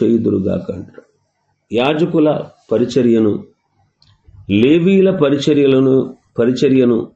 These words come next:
యథాస్థితికి తేవడానికి హిజ్కియా తాను చేయగలిగినదంతా చేశాడు.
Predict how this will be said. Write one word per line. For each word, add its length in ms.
యథాస్థితికి 800
తేవడానికి 960
హిజ్కియా 520
తాను 480
చేయగలిగినదంతా 960
చేశాడు. 300